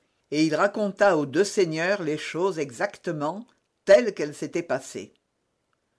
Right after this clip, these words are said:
C'était tout ce que voulait monsieur de Tréville. Il souhaita à Bernajoux une prompte convalescence,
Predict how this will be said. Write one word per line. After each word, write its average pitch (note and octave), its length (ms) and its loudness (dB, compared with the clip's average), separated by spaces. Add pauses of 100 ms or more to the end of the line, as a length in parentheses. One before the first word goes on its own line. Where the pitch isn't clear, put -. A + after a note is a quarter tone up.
(400)
C'était F3 440 0
tout B3 240 -2
ce - 120 -2
que A3 140 2
voulait F3 380 2
monsieur E3+ 300 -6
de D3+ 100 -4
Tréville. B2 600 -8 (440)
Il E3 140 -2
souhaita G#3 560 4
à F3 40 4
Bernajoux E3+ 600 2
une D#3 160 -4
prompte F#3+ 380 -4
convalescence, D#3 920 -2